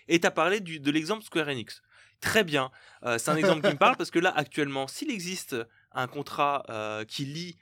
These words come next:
Speaker 1: à un catalogue, c'est-à-dire tu ne peux diffuser que sur le Game Pass et pas ailleurs. Square Enix, euh, il y a déjà tous les Final Fantasy qui sont sur le Game Pass.
Speaker 2: Alors, plus maintenant. Il y en a
Speaker 1: Le
Speaker 2: qui
Speaker 1: sept, huit, neuf, ils sont sur le Game Pass.
Speaker 2: Euh, le neuf n'y est plus.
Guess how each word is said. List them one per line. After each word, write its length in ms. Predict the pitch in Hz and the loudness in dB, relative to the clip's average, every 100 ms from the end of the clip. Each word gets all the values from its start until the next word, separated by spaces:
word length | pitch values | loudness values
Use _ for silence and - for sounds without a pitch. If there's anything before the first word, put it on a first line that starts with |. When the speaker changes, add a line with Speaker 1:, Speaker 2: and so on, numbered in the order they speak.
| _ _ | _ _
Speaker 1:
à 180 | 131 117 | -6 0
un 120 | 180 160 | 2 2
catalogue, 600 | 143 - 120 120 110 - | 0 -2 0 0 -2 -8
c'est-à-dire 420 | - 127 120 131 | -6 -6 -2 -4
tu 120 | - 143 | -4 -8
ne 60 | |
peux 120 | 139 | -8
diffuser 380 | 151 143 151 147 | -8 -8 -6 -6
que 140 | 165 151 | -6 -6
sur 200 | - 143 | -4 -4
le 40 | |
Game 180 | 131 123 | -4 -4
Pass 400 | 120 120 - - _ | -2 -2 -4 -10 _
et 120 | 135 | -4
pas 220 | 127 139 127 | 0 2 2
ailleurs. 360 | 117 113 104 _ _ _ - - - _ _ | 2 -2 -6 _ _ _ -20 -20 -20 _ _
Square 260 | - - 117 | -8 -2 0
Enix, 400 | 110 170 247 - | 0 -2 -2 -2
euh, 220 | 131 117 | 0 0
il 80 | 113 | 0
y 40 | 110 | -2
a 20 | |
déjà 240 | 117 117 | -4 -4
tous 340 | 113 - 269 320 | -6 -2 0 0
les 140 | 147 | -4
Final 300 | 139 135 127 | -2 -2 -2
Fantasy 560 | 120 123 120 117 160 233 | -4 -6 -6 -4 -6 -8
qui 100 | 151 | -10
sont 160 | - | -10
sur 140 | 151 131 | -10 -8
le 60 | |
Game 120 | 123 165 | -10 -8
Pass. 300 | 170 - - | -10 -10 -12
Speaker 2:
Alors, 240 | 160 151 - | -12 -12 -12
plus 160 | - | -10
maintenant. 360 | 277 214 165 143 _ _ | -10 -10 -12 -14 _ _
Il 80 | 160 | -16
y 100 | 147 | -12
en 80 | 165 | -2
a 80 | 143 | 0
Speaker 1:
Le 60 | |
Speaker 2:
qui 80 | 135 | 2
Speaker 1:
sept, 160 | 214 - | 0 -4
huit, 180 | 156 | -6
neuf, 200 | 196 320 | -4 -2
ils 60 | 180 | -4
sont 120 | - | -6
sur 120 | 139 | -8
le 60 | 123 | -8
Game 120 | 180 | -10
Pass. 260 | 285 330 - | -8 -10 -8
Speaker 2:
Euh, 80 | 160 | -6
le 120 | 165 | -4
neuf 220 | 180 180 | -6 -8
n'y 120 | 180 | -8
est 40 | 160 | -8
plus. 240 | - 131 | -12 -20